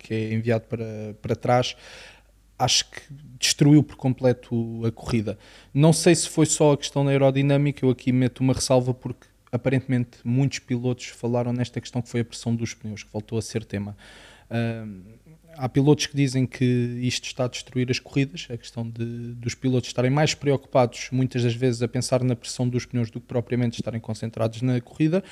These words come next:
O Fábio Quartararo chegou mesmo a dizer que se eventualmente existir algum piloto que seja desqualificado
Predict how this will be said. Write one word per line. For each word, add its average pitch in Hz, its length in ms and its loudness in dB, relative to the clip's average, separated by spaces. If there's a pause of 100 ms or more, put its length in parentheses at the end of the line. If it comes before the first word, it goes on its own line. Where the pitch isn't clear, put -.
(360)
O - 40 -6
Fábio 156 220 6
Quartararo 151 460 2
chegou - 200 0
mesmo 147 300 4
a - 20 2
dizer 139 440 0
que 120 580 -2
se - 480 2
eventualmente 143 560 2 (320)
existir 131 380 0
algum 131 240 2
piloto 139 340 0
que - 80 -10
seja 123 260 -2
desqualificado 123 840 -2